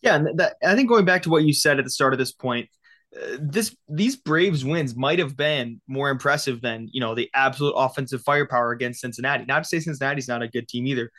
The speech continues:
but, I mean, the Braves didn't lay down and die in either, in any of those games, like the Cubs might have in game one or the Reds did every single game of those three. Well, the, the back three. Um,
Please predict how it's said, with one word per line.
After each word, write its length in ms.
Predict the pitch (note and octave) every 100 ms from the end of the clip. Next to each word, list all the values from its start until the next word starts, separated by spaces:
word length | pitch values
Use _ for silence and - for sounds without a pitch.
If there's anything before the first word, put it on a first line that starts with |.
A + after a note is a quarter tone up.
| - _ -
but, 200 | D3+ -
I 80 | C#3+
mean, 280 | D3+ C3+ - _ -
the 100 | D3
Braves 300 | D3 B3+ B3+
didn't 180 | E3 C#3
lay 160 | C#3+
down 160 | C#3 B2+
and 120 | A#2
die 340 | C3 C3+ G#2 F#2+
in 140 | B2
either, 260 | C3+ C3+ C3
in 140 | B2+
any 200 | B2+ D3+
of 20 | C#3+
those 160 | A#2+
games, 400 | - A#2+ A2 G#2+
like 140 | C3 A#2
the 80 | A#2+
Cubs 300 | C#3 C3 B2+
might 180 | B2
have 100 | A#2+
in 140 | A#2+ A#2
game 240 | B2 A#2
one 220 | A#2 A#2+
or 80 | A2+
the 180 | A2 G#2+
Reds 320 | B2 C3 B2+
did 140 | A#2+ A#2
every 240 | A#2 A#2+
single 300 | - A#2+ A2+
game 200 | B2 E3
of 80 | B2
those 160 | A#2 -
three. 180 | A2 - _ B2+
Well, 300 | B2 - _
the, 140 | - - C3+
the 100 | B2+
back 300 | A#2 A2 -
three. 180 | F#2 - _ - - -
Um, 340 | C#3+ C3 G#2+